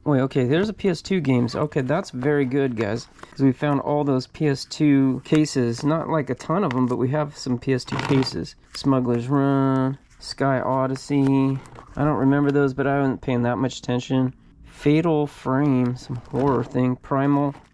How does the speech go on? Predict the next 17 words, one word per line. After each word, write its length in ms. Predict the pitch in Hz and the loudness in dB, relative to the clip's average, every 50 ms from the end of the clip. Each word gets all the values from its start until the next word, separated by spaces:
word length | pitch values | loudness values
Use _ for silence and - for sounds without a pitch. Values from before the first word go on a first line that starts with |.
| - - | -14 -4
Dark 240 | - 127 139 139 - | -2 0 0 0 -2
Summit, 560 | - - - 135 135 135 139 139 127 - - - | -2 -2 0 2 4 4 4 2 0 -2 -8 -14
Tribes. 720 | - - 156 139 139 139 143 143 139 135 131 - - - - | -6 -2 -2 0 0 0 0 -2 -2 -4 -8 -12 -14 -10 -6
Yeah, 140 | 160 196 220 | -6 -4 -4
this 160 | 190 139 - | -4 -6 -8
is 60 | - | -4
cool. 300 | - - 190 214 185 127 127 - - - - - - | 0 2 2 2 2 -2 -4 -10 -18 -20 -20 -8 -4
Good, 180 | - 180 170 156 | -2 -2 0 0
good, 160 | 165 156 143 | -2 0 0
good, 160 | 151 143 143 | -2 -2 0
good, 140 | 143 139 127 | -2 -2 0
good. 200 | - 165 170 160 | 0 0 2 2
I'll 100 | 135 127 | 0 -2
put 180 | - - - | -4 -6 -6
this 200 | - 135 127 - | -6 -8 -8 -6
with 140 | - 143 135 | -6 -4 -2
those 260 | - 127 120 117 - | -2 -2 -2 -4 -6